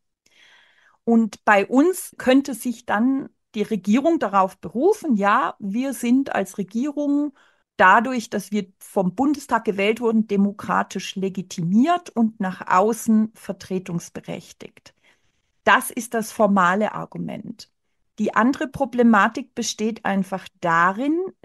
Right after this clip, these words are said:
dass innerhalb der W H O es ein Sekretariat gibt und dem steht der Generaldirektor vor.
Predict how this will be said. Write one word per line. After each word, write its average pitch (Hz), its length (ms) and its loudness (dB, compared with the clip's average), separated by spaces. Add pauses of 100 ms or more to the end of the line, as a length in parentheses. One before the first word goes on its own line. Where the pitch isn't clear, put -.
(160)
dass 196 480 0
innerhalb 240 540 -2
der 196 160 -4
W 208 180 -2
H 180 280 -4
O 220 340 -2
es 196 160 -8
ein 190 220 -4
Sekretariat 180 1160 -2
gibt - 360 -6
und 208 260 -2
dem 208 220 0
steht 214 440 -4
der 180 140 0
Generaldirektor 190 1040 -4
vor. 233 520 0